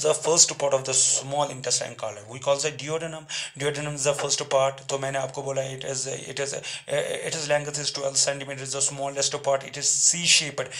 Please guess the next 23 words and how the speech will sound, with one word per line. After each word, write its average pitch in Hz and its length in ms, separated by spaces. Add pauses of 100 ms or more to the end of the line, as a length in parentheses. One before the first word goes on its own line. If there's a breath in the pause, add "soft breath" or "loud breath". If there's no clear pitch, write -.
(220 loud breath)
and 202 340
it 196 220
receives 170 580
the - 80 (120)
hepatopancreatic 143 1200 (240)
ampulla 180 540 (400 loud breath)
which 202 240
opens 185 420
into 143 160
the 160 100
first - 340
part 143 160
of 135 160
the, 143 200
you 131 80
know, 139 140
structure, 135 540
that 113 260
is - 180
what 117 200
we 127 80
call 110 160
the 113 180